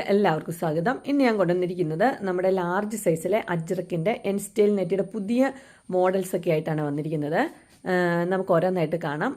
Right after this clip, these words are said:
ആദ്യത്തെ വന്നിരിക്കുന്നത് നല്ലൊരു മെഹന്തിയുടെ കളറാണ് വന്നിരിക്കുന്നത്. ഇതിൻ്റെ ഡിസൈൻ എല്ലാം പുതിയ ഡിസൈനാണ്. ഇതിൻ്റെ നെക്ക് വന്നിരിക്കുന്നത് ഇങ്ങനെ ലൈൻ ഉള്ളൊരു പാറ്റേൺ ആണ് നെക്ക് വന്നിരിക്കുന്നത്. സ്ലീവ് വന്നിരിക്കുന്നത് ഇങ്ങനെയാണ്. പോക്കറ്റൊക്കെ ഉള്ള മോഡലാണ്. പോക്കറ്റിൻ്റെ എൻഡിലും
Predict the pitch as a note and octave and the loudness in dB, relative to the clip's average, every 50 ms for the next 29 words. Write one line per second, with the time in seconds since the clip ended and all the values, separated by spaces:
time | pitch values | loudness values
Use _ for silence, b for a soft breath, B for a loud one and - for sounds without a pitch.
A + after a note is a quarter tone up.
0 | - G#3 G#3+ A3 G#3+ - A#3 G#3+ F#3 F3+ F3+ F3+ F#3+ F3+ F#3 G3 G3 F#3+ F3 E3+ | 0 2 2 2 2 2 2 2 2 0 0 0 0 0 -2 0 0 0 0 0
1 | E3+ F3 F#3 F3+ E3 F#3 F#3+ F3+ F3 E3 D#3 F3 E3+ E3 F3 F3+ G#3 G3 F#3 D#3 | 2 2 2 2 2 2 0 0 0 -2 -2 0 0 2 2 0 0 0 -2 -2
2 | D#3+ E3 E3 D3+ D3 D3+ D#3 D3+ D#3 - D#3+ E3 D3+ D3 D#3 G3 A#3 - F#3 F3 | -2 -2 -2 -2 -2 -4 -4 -4 -6 -4 -4 -2 -2 -2 -2 -2 -2 -2 -4 -4
3 | F#3 F3+ F#3+ E3+ - G3+ G#3 G#3 G3 F#3 F#3 F#3 G#3 G3 F#3+ A#3 A3+ G#3+ F#3+ F#3 | -2 -2 -4 -2 0 0 0 0 0 -2 -2 0 -2 -2 0 2 2 2 2 0
4 | E3+ - F#3 F3+ E3+ E3+ D3+ E3 A3+ C#4 B B B B B B - A3 G#3+ G#3 | 0 0 -2 -2 0 -2 -2 -2 -2 -2 B B B B B B -4 0 2 2
5 | G3+ G#3 G#3+ - A#3+ G#3+ F#3 F3+ F3+ F#3+ F#3+ F3+ F3+ F3+ F#3 F#3 F3+ E3 E3 F3+ | 0 0 2 2 4 4 4 2 2 0 0 0 0 2 2 4 4 4 2 0
6 | F#3+ F3+ E3 E3 E3 E3 - E3 D#3 - E3+ D#3+ D#3+ D#3+ D#3 D#3 D3+ - F3 D#3 | 0 0 0 0 0 0 -2 -2 -2 -2 -4 -2 -2 -2 -4 -6 -4 -2 -2 -2
7 | D3 D3+ D#3 F3 E3 F3 G#3 G#3+ - F#3 E3+ E3 F3 F3+ E3+ D#3+ D3+ D#3+ D#3 E3 | -2 -4 -6 -4 -2 -4 -4 -4 -4 -2 -2 0 0 0 0 -2 -2 -2 -2 -2
8 | D#3 D#3 D#3 D#3 D3 D3+ D#3+ E3 E3 A3 C#4 B B B B B _ - G#3 F#3+ | -4 -4 -4 -4 -4 -4 -4 -4 -4 -4 -6 B B B B B _ 4 4 4
9 | G3 G#3+ G3+ F#3+ F3 F#3 E3+ E3 E3 E3 F3 E3 D#3+ D#3 D#3+ D#3+ D#3 E3 G#3 G#3 | 4 2 0 2 2 4 4 4 4 2 0 -2 -2 -2 -2 -4 -4 -4 -4 -2
10 | G#3 F3 F3 - E3+ - F3+ F3 F#3+ F#3+ F3+ E3+ E3+ F3 E3 G3 G#3+ A#3+ A#3+ | -2 -2 -2 -4 -6 -8 -6 -4 -2 -2 -2 -2 -4 -6 -6 -6 -6 -4 -4